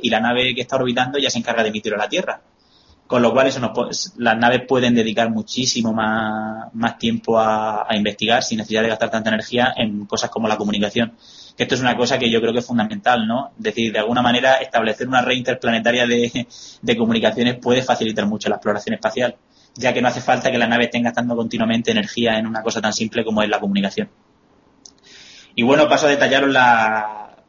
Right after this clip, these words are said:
la misión un poquillo. Bueno, ya sabéis que, como he dicho, llega en agosto. Y la nave consta, pues, de varios instrumentos, ¿no?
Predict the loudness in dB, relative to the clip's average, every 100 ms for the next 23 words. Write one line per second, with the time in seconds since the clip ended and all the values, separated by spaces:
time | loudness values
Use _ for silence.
0 | _ -6 -4 -2 -2 -2 -2 -2 2 2
1 | 0 -6 -6 -2 0 0 -2 -2 -2 -2
2 | -2 -2 -2 0 0 0 -2 -2 -6 -10
3 | _ _ -20 -20 -6 0 4 4 4 2
4 | 4 4 4 2 0 2 2 0 -2 -2
5 | -2 -4 -6 -6